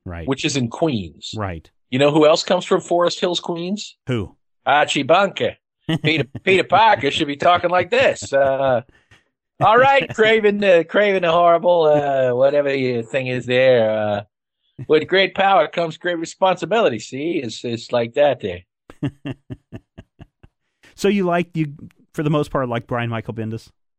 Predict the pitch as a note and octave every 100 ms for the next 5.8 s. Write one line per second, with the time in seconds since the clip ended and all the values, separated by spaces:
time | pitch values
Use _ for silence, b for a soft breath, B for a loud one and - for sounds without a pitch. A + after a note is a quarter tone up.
0 | _ - G#3 A#3 A#3 A3+ G#3+ E3 G3 A#3
1 | A#3 F4+ G2 F#2+ _ B2+ F3 F#3 C#3 C#3
2 | F3 E3+ - D3 C3 A#2 D3+ D#3 D3+ D#3
3 | D#3+ D#3 D#3 D#3 F#3+ F#3 D#3+ D3 D3+ D3+
4 | B2+ A#2 A2 B2+ - C#3 C3 A#2 G#2+ G#2+
5 | G2 G#2 A#2 C#3+ C3 C3 C3